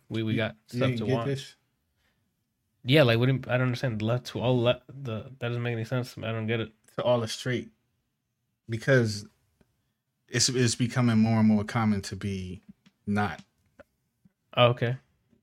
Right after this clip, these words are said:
Speaker 2: So, th-, so they're, they're making a play on that it's so little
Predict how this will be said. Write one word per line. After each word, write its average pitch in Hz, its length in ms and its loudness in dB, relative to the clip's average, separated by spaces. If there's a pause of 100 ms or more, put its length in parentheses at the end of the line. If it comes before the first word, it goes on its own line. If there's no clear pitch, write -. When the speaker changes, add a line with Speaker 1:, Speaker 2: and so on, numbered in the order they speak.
(240)
Speaker 2:
So, 113 260 4
th-, 107 220 -2
so 110 260 -2
they're, 107 300 0
they're 101 220 -4
making 107 340 2
a 95 40 -4
play 107 280 -2
on 98 160 -4
that 95 160 2
it's 95 200 2
so 113 140 0
little 104 460 -2